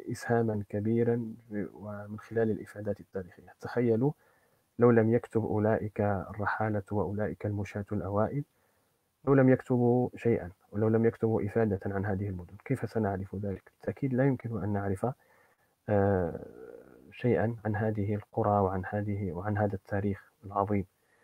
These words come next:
لكن عندما كتبوا قدموا لنا وثائق مهمة.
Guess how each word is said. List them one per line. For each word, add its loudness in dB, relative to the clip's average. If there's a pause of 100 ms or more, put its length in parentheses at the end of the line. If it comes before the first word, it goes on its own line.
(200)
لكن 4
عندما 4
كتبوا 0
قدموا 0
لنا 0
وثائق -4
مهمة. -6